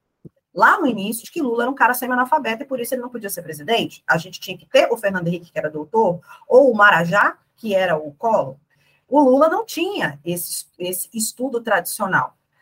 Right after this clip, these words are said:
Então, eles admitem, então, que são espécies de seres humanos diferentes, assim como são espécies de animais diferentes. Então, a, eles começam ali com esse porco mais idealista, que depois ele sofre um golpe, que é o Bola de Neve, sofre um golpe, foge.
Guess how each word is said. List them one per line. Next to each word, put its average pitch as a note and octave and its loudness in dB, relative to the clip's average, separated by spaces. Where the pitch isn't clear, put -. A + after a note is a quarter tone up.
Então, A#3+ 0
eles C#4+ 4
admitem, D4 0
então, C#4 -2
que C#4+ -6
são C#4+ -2
espécies C4+ -4
de C#4+ -4
seres C4+ -4
humanos A#3 -4
diferentes, A#3+ -6
assim B3+ -14
como B3 -16
são A#3+ -14
espécies A3 -8
de A3 -10
animais G#3+ -6
diferentes. - -8
Então, D4+ 6
a, F4 6
eles C#4+ 2
começam C4 -2
ali A3 -6
com A3+ -4
esse A3 -8
porco G3+ -8
mais F#3+ -6
idealista, B3+ -2
que D4 -8
depois G#3 -6
ele F#3 -12
sofre F#3+ -6
um D4 -2
golpe, G#3 4
que - -8
é - -6
o E3+ -4
Bola E3+ 2
de F#3 -10
Neve, F#3 -4
sofre G3 -6
um B3 -8
golpe, G3+ 2
foge. G3+ 2